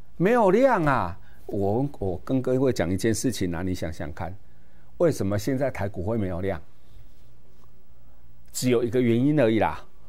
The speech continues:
因为咱的政府叫外资安那写报告、<laughs> 写报告啊。如果叫外资写报告，外资怎么啊？啊，我的凊彩啦，为着我即摆卖做甲伤、伤离、离谱，安尼就好啊嘛，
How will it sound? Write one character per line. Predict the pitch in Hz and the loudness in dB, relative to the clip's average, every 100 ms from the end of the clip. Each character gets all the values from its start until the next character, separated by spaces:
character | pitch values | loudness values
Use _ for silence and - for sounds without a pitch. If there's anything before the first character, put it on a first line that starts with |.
| - - - - - - - - - - | -10 -10 -10 -10 -10 -10 -10 -10 -8 4
因 | 156 | 6
为 | 151 | 8
咱 | 147 160 | 6 4
的 | 131 | 4
政 | 190 170 | 4 4
府 | 175 | 4
叫 | 160 180 | 4 4
外 | 131 110 113 | 6 4 4
资 | 147 160 | 4 4
安 | 156 | 4
那 | 160 110 - - - - - - - | 2 0 -6 -10 -10 -10 -10 -8 -10
写 | - 143 127 | 0 2 4
报 | 185 | 4
告、 | 151 120 101 151 117 - - | 4 2 2 4 2 0 -10
<laughs> | - - - - | -10 -10 -10 -10
写 | - - 107 | -4 0 0
报 | - 151 | 4 4
告 | 117 - 127 95 - - | 4 2 2 0 -8 4
啊。 | 240 | 8
如 | 285 220 | 8 8
果 | 196 | 6
叫 | 269 | 8
外 | 233 220 | 8 6
资 | 233 | 2
写 | 180 127 | 2 4
报 | 160 190 | 4 4
告， | 208 214 | 4 4
外 | 202 | 4
资 | 180 196 | 2 2
怎 | 151 | 4
么 | 151 | 6
啊？ | 135 - - - - | 4 0 -8 -10 -4
啊， | 104 98 | -4 -2
我 | 113 139 | 0 0
的 | 123 | 0
凊 | 147 135 | 0 0
彩 | 160 143 | 0 2
啦， | 113 104 92 101 | 4 2 0 0
为 | 107 | 0
着 | 120 | 2
我 | 151 | 2
即 | 160 | 2
摆 | 165 160 | 2 2
卖 | 160 | 2
做 | 180 160 | 2 2
甲 | 160 | 0
伤、 | - 127 127 - - - - | 2 0 -2 -6 -10 -10 -8
伤 | - 135 127 | 2 4 4
离、 | 117 104 104 - | 4 2 -2 -4
离 | 110 | -2
谱， | 104 - 151 | 2 4 4
安 | 170 | 4
尼 | 165 | 2
就 | 117 | 4
好 | 160 | 6
啊 | 196 139 | 6 4
嘛， | 113 | 2